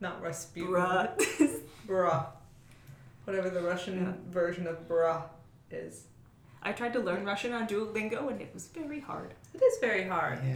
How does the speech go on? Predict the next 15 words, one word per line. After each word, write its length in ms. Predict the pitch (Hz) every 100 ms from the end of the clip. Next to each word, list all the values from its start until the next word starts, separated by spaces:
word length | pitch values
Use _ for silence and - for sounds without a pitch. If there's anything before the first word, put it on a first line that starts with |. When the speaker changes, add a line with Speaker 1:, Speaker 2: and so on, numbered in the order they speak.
| -
Speaker 2:
Whole 160 | 285 254
new 120 | 202
alphabet. 560 | 147 131 170 156 - - -
Speaker 1:
My 100 | 226
Speaker 3:
Yeah. 60 | 226
Speaker 1:
mom 420 | 247 247 247 254 - -
was 220 | 214 233
a 100 | 233
Russian 360 | 226 226 233 226
linguist 440 | 233 208 170 -
in 100 | 180
the 60 | 180
Air 220 | 175 190
Force 420 | - 156 170 - - -
and 320 | 180 170